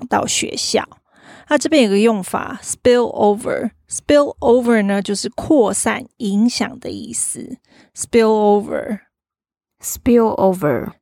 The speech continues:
Speaker 1: Spill over。
Speaker 2: Spill over。
Speaker 1: Spill其实就是洒的意思，然后over就是过嘛，然后洒过去的话，所以就代表它是扩散，会去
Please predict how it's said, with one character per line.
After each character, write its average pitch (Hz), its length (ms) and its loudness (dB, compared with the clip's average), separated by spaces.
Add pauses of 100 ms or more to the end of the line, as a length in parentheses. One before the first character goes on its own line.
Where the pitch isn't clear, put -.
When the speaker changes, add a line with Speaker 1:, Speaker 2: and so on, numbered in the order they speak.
(440)
Speaker 1:
Spill 240 420 0
over。 208 640 -2 (680)
Speaker 2:
Spill 202 480 0
over。 175 460 -2 (240)
Speaker 1:
Spill 359 440 2
其 208 220 0
实 202 80 -8
就 226 60 0
是 226 60 2
洒 - 560 -4
的 - 80 -8
意 196 240 -10
思， 208 200 -6
然 220 180 0
后 262 140 0
over 254 400 4
就 214 100 -2
是 214 180 0 (120)
过 214 360 2
嘛， - 200 -14 (240)
然 226 120 2
后 254 60 4
洒 - 440 0
过 233 240 4
去 214 240 0
的 185 120 0
话， 196 220 -4
所 208 120 -2
以 202 40 2
就 196 100 4
代 202 140 0
表 - 120 -4
它 185 140 -4
是 202 120 -4
扩 - 380 0
散， - 300 -2 (240)
会 - 140 2
去 - 160 -4